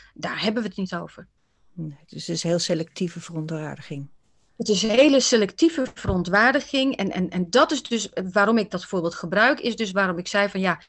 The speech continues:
Speaker 1: echt concreet over het oplossen van problemen is het niet en wordt het niet. Omdat het namelijk niet over echte, in, in, over echte misstanden gaat.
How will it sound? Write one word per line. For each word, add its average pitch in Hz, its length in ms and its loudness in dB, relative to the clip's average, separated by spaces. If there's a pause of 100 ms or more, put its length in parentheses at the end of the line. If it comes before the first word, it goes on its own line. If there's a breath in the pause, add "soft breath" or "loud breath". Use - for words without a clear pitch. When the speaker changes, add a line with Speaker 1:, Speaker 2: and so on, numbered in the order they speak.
(520 loud breath)
Speaker 1:
echt - 320 2
concreet 208 580 2
over 170 200 -4
het 180 180 -6
oplossen 208 500 0
van 165 200 -4
problemen 160 500 -6 (100)
is 269 200 2
het 185 140 -4
niet 160 180 -6
en 165 120 -4
wordt 220 260 0
het 294 160 -2
niet. 277 400 -2 (460 loud breath)
Omdat 254 320 4
het 226 100 -8
namelijk 190 280 0
niet 240 200 2
over 185 280 -2
echte, 190 520 -2 (400)
in, - 240 -2
in, 185 300 -4 (260)
over 185 380 0
echte 254 540 2 (180)
misstanden 190 1120 4
gaat. - 640 -4